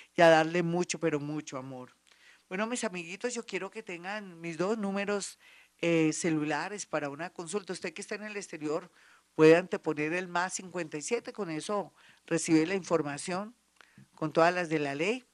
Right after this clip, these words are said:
con todas las explicaciones del mundo. Le antepone el más cincuenta y siete si es extranjero o colombiano para que sepa más o menos que puede a través del WhatsApp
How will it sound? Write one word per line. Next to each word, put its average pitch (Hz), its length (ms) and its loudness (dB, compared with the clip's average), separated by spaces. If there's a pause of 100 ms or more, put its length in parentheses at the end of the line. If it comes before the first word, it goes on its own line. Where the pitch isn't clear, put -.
con 147 140 -8
todas 160 180 0
las 170 160 -6
explicaciones 151 680 -6
del 175 100 -2
mundo. 185 420 0 (720)
Le 147 80 -6
antepone 156 420 -4
el 180 120 -6
más 170 240 0
cincuenta 156 440 -4
y 139 60 -8
siete 226 320 -6
si - 160 -8
es 156 100 -6
extranjero 160 600 -6
o - 80 -12
colombiano 143 520 -6
para 165 200 -4
que 143 120 -16
sepa 165 340 -4
más - 220 -12
o 180 60 -14
menos 170 320 -6
que - 100 -14
puede 156 460 -2 (400)
a 143 140 -2
través 143 340 0
del 165 140 2
WhatsApp 147 560 0